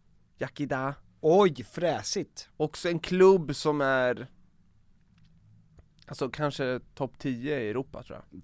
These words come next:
Speaker 2: Va?
Speaker 1: Jag tror det.
Speaker 2: Ja, men nu bränner du på, Tom.
Speaker 1: Nej.
Speaker 2: Du har inte varit ute på klubb på fem år, du vet väl inte
Speaker 1: Jag
Speaker 2: hur
Speaker 1: skulle
Speaker 2: s-
Speaker 1: nog säga det. Som
Speaker 2: Fan.
Speaker 1: det, det du sa.
Speaker 2: Ja.
Speaker 1: <laughs> Nej, men,
Speaker 2: Ja.
Speaker 1: nej, men det är ju den, det är,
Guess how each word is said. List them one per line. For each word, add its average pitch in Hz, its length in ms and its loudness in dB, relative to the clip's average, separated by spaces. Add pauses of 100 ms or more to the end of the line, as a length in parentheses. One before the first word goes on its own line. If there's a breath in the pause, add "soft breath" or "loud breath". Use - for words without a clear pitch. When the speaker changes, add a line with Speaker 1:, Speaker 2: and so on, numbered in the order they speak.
(120)
Speaker 2:
Va? - 140 -2 (280)
Speaker 1:
Jag - 140 -4
tror 165 200 -6
det. 110 160 -10
Speaker 2:
Ja, 147 60 -6
men 160 160 -2
nu 180 160 -2
bränner 175 400 -2
du 160 80 -6
på, 139 420 -10
Tom. - 280 -12
Speaker 1:
Nej. 180 120 0
Speaker 2:
Du 180 60 4
har 202 80 6
inte 214 140 0
varit 202 140 -2
ute 180 180 -2
på 180 100 -14
klubb 165 280 -4
på 156 100 -6
fem 170 440 -6
år, 160 220 -2
du 160 160 -6
vet 175 240 -6
väl 170 80 -8
inte 165 80 2
Speaker 1:
Jag 170 120 8
Speaker 2:
hur - 20 2
Speaker 1:
skulle 214 300 4
Speaker 2:
s- 208 60 2
Speaker 1:
nog 214 180 2
säga 131 480 0
det. 76 180 -8 (1000)
Som 156 220 -2
Speaker 2:
Fan. 156 80 -6
Speaker 1:
det, 165 120 6
det 151 340 0
du 147 160 -2
sa. - 240 -8
Speaker 2:
Ja. 139 360 0
Speaker 1:
<laughs> - 60 -2
Nej, 262 400 8 (1120 loud breath)
men, 185 120 6
Speaker 2:
Ja. 214 140 6 (320)
Speaker 1:
nej, 185 180 4
men 202 120 2
det 208 60 6
är 202 280 4
ju 160 260 6
den, 135 420 -2
det 143 80 -2
är, 143 180 -2